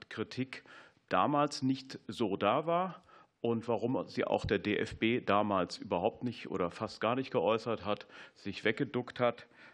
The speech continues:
ähm, und was man aus diesen Fällen auch gerade, äh, für Lehren ziehen kann. Mir hat damals als Fußballfan das Herz geblutet, als Menschenrechts-, äh, interessierter Menschenrechtskämpfer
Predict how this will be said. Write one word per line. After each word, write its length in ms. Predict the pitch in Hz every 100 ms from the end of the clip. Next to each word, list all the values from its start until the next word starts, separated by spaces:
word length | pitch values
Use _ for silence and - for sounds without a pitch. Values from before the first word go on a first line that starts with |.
| _ -
ähm, 500 | 107 107 107 107 117
und 200 | 110 104
was 180 | 107 -
man 160 | 110
aus 200 | 104 101
diesen 300 | - 110 104
Fällen 300 | - 107 101
auch 160 | 101 -
gerade, 420 | - 92 104 98 - - - _ -
äh, 100 | 98
für 220 | - 107
Lehren 580 | 98 110 123 101 95 -
ziehen 440 | - 117 104 95
kann. 320 | 104 82 82
Mir 120 | 101
hat 140 | 117 131
damals 420 | 117 117 113 -
als 400 | 101 95 - - - - -
Fußballfan 640 | - 180 170 156 143 147 143
das 160 | 131
Herz 300 | 127 127 127
geblutet, 640 | - 117 120 127 120 117 -
als 320 | 98 - - -
Menschenrechts-, 840 | - 117 139 127 120 117 - - -
äh, 240 | 110 107 104 - - -
interessierter 760 | - 120 - 104 - 139 135
Menschenrechtskämpfer 1160 | 110 117 117 117 104 101 - - 117 131 127 113